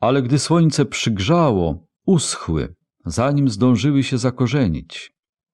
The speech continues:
Inne ziarna wpadły między chwasty, które się rozpleniły i zagłuszyły je,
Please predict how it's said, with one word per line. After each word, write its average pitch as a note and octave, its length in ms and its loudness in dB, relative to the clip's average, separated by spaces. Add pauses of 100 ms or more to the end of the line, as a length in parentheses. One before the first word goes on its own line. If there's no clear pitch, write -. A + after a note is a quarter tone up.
(1040)
Inne F3+ 580 4
ziarna C#3 600 2
wpadły A2+ 600 0
między G#2+ 340 2
chwasty, G#2 760 -2 (380)
które G#2 260 0
się A2 140 0
rozpleniły A#2 840 2
i B2 180 -2
zagłuszyły B2 760 -2
je, C2+ 260 -6